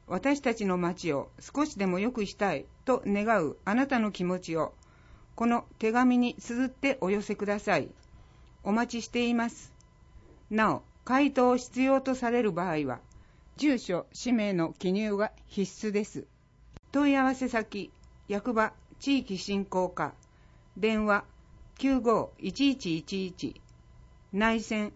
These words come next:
一一七。宛先の書かれた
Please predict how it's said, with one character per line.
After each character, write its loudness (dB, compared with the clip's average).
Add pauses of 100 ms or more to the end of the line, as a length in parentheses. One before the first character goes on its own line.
一 0
一 -2
七。 0 (1500)
宛 0
先 2
の 4
書 -2
か 0
れ 2
た -6